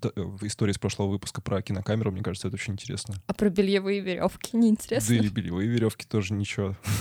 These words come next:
Speaker 1: <laughs>
Speaker 2: Это пока что мой любимый скетч из всех просмотренных «Следствия вели». А я много «Следствия вели» смотрела. А, вообще, эта идея сделать спецвыпуск предновогодний по «Следствию вели» связана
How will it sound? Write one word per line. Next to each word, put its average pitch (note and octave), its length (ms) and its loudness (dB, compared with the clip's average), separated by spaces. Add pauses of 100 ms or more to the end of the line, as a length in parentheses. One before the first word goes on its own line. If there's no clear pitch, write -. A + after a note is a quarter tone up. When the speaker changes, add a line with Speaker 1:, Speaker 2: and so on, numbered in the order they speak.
(140)
Speaker 1:
<laughs> - 360 2
Speaker 2:
Это A3+ 160 -2
пока A3 220 6
что - 180 0
мой G3+ 140 6
любимый G3 320 6
скетч - 500 2
из F3 140 2
всех F#3+ 420 0
просмотренных F3 640 -2
«Следствия F3+ 420 -2
вели». E3+ 300 -4 (260)
А - 60 4
я B3 100 10
много C#4+ 280 6
«Следствия G3+ 400 0
вели» G3+ 200 2
смотрела. G#3+ 640 4 (300)
А, - 320 0 (160)
вообще, G#3 380 4
эта G#3+ 240 4
идея A#3+ 420 6
сделать G#3 480 6
спецвыпуск - 840 4
предновогодний G#3 800 6
по G3+ 100 2
«Следствию G#3+ 540 2
вели» G#3 260 2
связана G#3+ 720 6